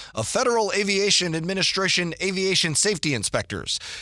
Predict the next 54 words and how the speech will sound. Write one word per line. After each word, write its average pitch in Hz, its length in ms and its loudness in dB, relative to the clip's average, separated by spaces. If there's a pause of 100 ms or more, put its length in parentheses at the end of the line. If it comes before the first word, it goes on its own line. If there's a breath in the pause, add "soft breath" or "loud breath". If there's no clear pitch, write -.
He - 80 -4
wants 151 240 2
to 135 100 0
know 156 180 2
if 151 100 -2
these 127 180 0
allegations 135 600 2
are 127 160 2
in 127 80 0
any 180 220 -2
way 190 240 0
connected 127 500 -2
to 120 80 0
the 117 200 -2
issues 147 340 0
with 196 160 -2
the 131 160 2
aircraft, 131 480 0 (140 loud breath)
which 110 240 -2
led 202 240 0
to 175 80 -2
the 143 160 -2
two 185 180 -2
crashes 160 560 2
in 208 220 0
Indonesia 165 720 2
and 156 160 0
Ethiopia. 160 680 -2 (360 loud breath)
He 95 120 -4
asked 110 220 2
for - 140 -4
answers 139 420 0
to 120 120 -2
the 104 100 -6
committee's 127 340 -2
inquiries 113 600 -2
by 101 240 0
April 139 260 -4
sixteenth. - 680 -6 (1500 soft breath)
The 147 120 2
Air 262 100 4
Force 208 320 2
is 143 140 2
redesigning 175 640 2
some 190 180 0
of 165 100 -2
its 143 140 -4
flight 202 340 0
gear 151 240 0
to 156 120 0
better 156 240 2
serve 143 280 2
women 160 300 -2
pilots. 175 560 0